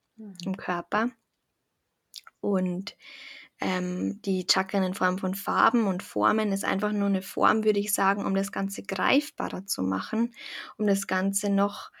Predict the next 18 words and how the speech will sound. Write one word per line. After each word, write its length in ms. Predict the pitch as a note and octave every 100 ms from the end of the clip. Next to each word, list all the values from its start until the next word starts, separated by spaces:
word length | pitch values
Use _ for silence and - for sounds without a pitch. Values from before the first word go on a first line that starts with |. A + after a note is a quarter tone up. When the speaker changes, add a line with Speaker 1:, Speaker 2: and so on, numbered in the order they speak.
| - - - _
Speaker 2:
ähm, 500 | G3+ F#3+ F#3+ F#3+ F#3+
besser 300 | G3 A3+ -
ver-, 260 | G3+ G3 G3
zu 120 | -
verdeutlichen 1000 | G#3 G3+ G3 G3 B3 D4 - F#3 - F#3
einfach. 520 | - F#3+ F#3 - G#3+ - - - - - - - - _
Ähm, 600 | - F#3+ G3 G3 G3+ F#3+ -
und 140 | G#3
allein 380 | F#3+ F3+ F#3 G#3
ja 260 | G3+ - F#3+
auch, 100 | G3 - - _
ich 200 | - G3
hab 200 | G3 G3
auch 260 | - F#3 -
ein, 320 | - F#3+ F#3
im 180 | - G3
Bereich 420 | F#3+ F3 F3+ F#3
Kunsttherapie 920 | - C4 - A#3 G#3 G3+ - G#3+ G#3